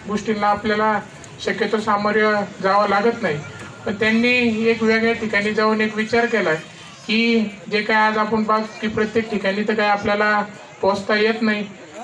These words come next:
म्हणून या फाउंडेशनच्या माध्यमातून जर आपण हे वृद्धाश्रम उघडलं, तर याच्या माध्यमातून आपण जरी त्यांच्यापर्यंत पोहोचलो नाही, तर या आश्रमाचा जर सगळीकडं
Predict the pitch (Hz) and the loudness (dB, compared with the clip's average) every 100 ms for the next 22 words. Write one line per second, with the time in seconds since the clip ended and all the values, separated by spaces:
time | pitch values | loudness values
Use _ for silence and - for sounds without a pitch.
0 | - 185 214 208 202 214 180 190 208 220 | -4 0 2 2 2 2 2 2 2 2
1 | 226 220 226 220 214 196 202 208 208 220 | 2 2 2 2 2 0 0 0 2 2
2 | 208 - - - 196 202 208 214 220 226 | 0 -8 -18 -8 -2 0 2 2 2 4
3 | 214 - 196 202 214 208 208 202 220 214 | 0 0 0 2 2 2 0 2 0 0
4 | 202 185 185 220 226 214 151 151 - - | -2 0 2 4 2 2 0 -2 -12 -16
5 | - - 214 220 220 233 226 226 220 226 | -14 -4 2 2 2 2 2 2 2 2
6 | 233 226 220 - - 220 226 226 233 233 | 2 2 0 -4 -2 2 2 4 4 2
7 | 233 226 240 240 226 220 233 220 233 233 | 0 0 0 2 2 2 4 4 4 2
8 | 190 175 - - - - 214 220 208 214 | 2 -2 -6 -16 -18 -6 0 2 4 4
9 | 214 202 185 202 226 208 214 220 220 220 | 2 0 -2 -2 0 0 0 2 2 0
10 | 220 220 220 220 220 220 | 0 2 2 2 2 2